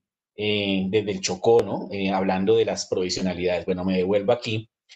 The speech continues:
al, al tema de los emprendimientos, eh, y creo, por ejemplo, la línea de proyectos productivos es muy interesante en ese sentido, porque ayuda a pensar lo financiero, los presupuestos,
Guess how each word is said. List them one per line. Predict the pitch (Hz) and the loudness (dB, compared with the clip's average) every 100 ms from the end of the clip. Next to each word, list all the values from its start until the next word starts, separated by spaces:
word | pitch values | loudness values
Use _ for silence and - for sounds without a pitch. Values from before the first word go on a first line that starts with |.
| _ | _
al, | 107 110 | -2 0
al | 110 98 | 0 0
tema | 107 110 | -2 0
de | |
los | - | 0
emprendimientos, | 131 110 98 98 98 95 123 - - _ _ | 0 -2 0 0 0 0 -2 -4 -10 _ _
eh, | - 113 113 147 | 0 2 2 -2
y | 120 | -2
creo, | 143 139 147 | 2 4 4
por | - | 2
ejemplo, | 117 107 135 | 0 -2 2
la | 147 | 2
línea | 107 107 123 | 2 0 -2
de | |
proyectos | 139 110 95 - | 0 -4 -2 -4
productivos | 143 117 95 - 110 120 - - | 0 0 0 -2 0 0 -2 -2
es | 120 120 | -2 2
muy | 147 170 160 | 4 4 2
interesante | 165 120 98 104 107 | 0 0 0 -2 0
en | 131 | -2
ese | 131 | -2
sentido, | 127 101 98 - - _ _ _ | -4 -4 -2 -4 -4 _ _ _
porque | - 120 113 | -2 2 0
ayuda | 95 104 | 2 2
a | 113 | 2
pensar | 113 107 95 | 0 -2 -2
lo | 98 | -2
financiero, | - 110 107 110 - 135 123 117 110 | -4 -4 -4 -2 2 4 4 4 2
los | 104 104 | -2 -4
presupuestos, | - 101 98 98 - 135 131 123 - 113 110 | -6 -6 -6 -12 0 4 4 2 0 0 -2